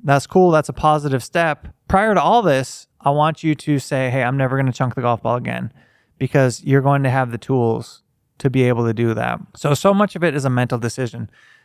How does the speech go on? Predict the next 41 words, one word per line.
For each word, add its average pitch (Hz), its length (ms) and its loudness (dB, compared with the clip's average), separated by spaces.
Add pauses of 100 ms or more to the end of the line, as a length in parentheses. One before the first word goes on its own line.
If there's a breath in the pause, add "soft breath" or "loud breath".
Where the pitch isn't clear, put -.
(220 soft breath)
Don't 185 380 2
accept - 640 -4
chunking 147 380 0
the 135 40 2
golf 127 300 2
ball 123 240 2
as 120 140 -6
a 127 60 -6
golf 120 260 2
shot 117 240 -2
that 117 100 -4
you 131 160 0
can 143 160 -2
even 123 280 -2
play 123 340 0
golf 117 320 -2
with. 127 280 -8 (200)
Don't 151 180 4
accept 190 340 -4
it. 123 200 -10
Just - 260 -8 (400)
move 156 300 4
forward, 151 580 2 (340)
move 160 280 4
past 131 400 -4
that, 123 260 -2
make 139 240 0
a 180 60 2
decision, 139 640 -2 (220)
get 143 160 0
to 139 80 -6
work. 127 380 0 (960)
Move 190 280 6
the 208 80 2
golf 156 260 2
ball 156 140 4
back 135 320 -2
in 143 80 -2
your 131 80 -2
stance, 123 320 -12
okay? 139 300 -2